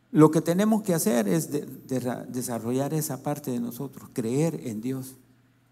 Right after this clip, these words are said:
creer en cada una de las palabras que Él ha dejado escritas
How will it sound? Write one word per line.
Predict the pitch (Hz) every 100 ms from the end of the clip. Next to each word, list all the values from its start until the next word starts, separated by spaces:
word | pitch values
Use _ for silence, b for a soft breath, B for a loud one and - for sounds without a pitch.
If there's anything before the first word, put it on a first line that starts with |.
| -
creer | 110 123 170 190 190 - -
en | - 127 127 123
cada | - 170 175
una | 170 185 156
de |
las | 131
palabras | - - 151 170 147 -
que | 147
Él | 139
ha |
dejado | 135 123 120 147 151 143 B -
escritas | 117 - 175 185 - -